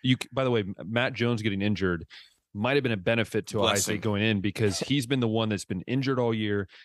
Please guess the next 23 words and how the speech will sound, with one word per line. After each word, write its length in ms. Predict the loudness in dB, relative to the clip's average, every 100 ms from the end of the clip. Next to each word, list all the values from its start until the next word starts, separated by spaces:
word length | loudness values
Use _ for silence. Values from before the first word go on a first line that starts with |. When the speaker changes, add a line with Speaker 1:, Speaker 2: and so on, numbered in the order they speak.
| _
Speaker 1:
He's 200 | -2 0
been, 180 | 0 0
and 200 | -2 -2
my, 180 | -2 0
<laughs> 80 |
my 100 | -2
dad 280 | 0 0 2
even 180 | 0 0
goes, 260 | -2 -4 -6 -14 -16 -14 -2
"Man, 160 | 0 2
maybe 120 | 2
that 100 | 2
was 80 | 0
a 60 |
blessing 360 | 0 0 0 -2
from, 220 | -2 -4
blessing," 540 | -2 0 0 2 0 0
because 420 | 0 2 0 -2 -12 -16 -16
he's 240 | -2 0 0
a 60 | 0
guy 320 | 0 0 2
that 200 | 0 0
is 360 | 0 -2 -4